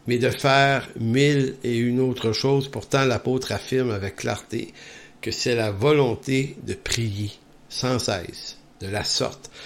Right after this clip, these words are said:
Alors, pourquoi sommes-nous sans cesse occupés à faire toute autre chose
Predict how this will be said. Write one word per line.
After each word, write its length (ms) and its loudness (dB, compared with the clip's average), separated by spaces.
Alors, 340 2
pourquoi 340 2
sommes-nous 480 2
sans 300 2
cesse 680 2
occupés 680 2
à 120 -2
faire 400 -2
toute 280 -8
autre 320 -4
chose 640 -4